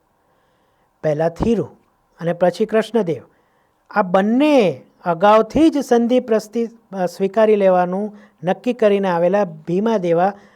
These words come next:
અને ચતુર પાસે સંધિ સ્વીકારવા માટે થયેલી, થઈ રહેલી આ ગોળ ગોળ વાતોને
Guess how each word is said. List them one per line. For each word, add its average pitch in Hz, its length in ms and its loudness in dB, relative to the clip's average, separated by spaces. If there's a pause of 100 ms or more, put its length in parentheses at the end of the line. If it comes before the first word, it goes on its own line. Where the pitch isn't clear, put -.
(140)
અને 185 140 -4
ચતુર 190 400 0
પાસે 214 500 0 (220)
સંધિ 214 500 0
સ્વીકારવા 254 800 0
માટે 247 300 2
થયેલી, 190 600 -2 (340)
થઈ 214 180 4
રહેલી 196 280 2
આ 185 100 2
ગોળ 180 380 2
ગોળ 233 240 4
વાતોને 185 720 -2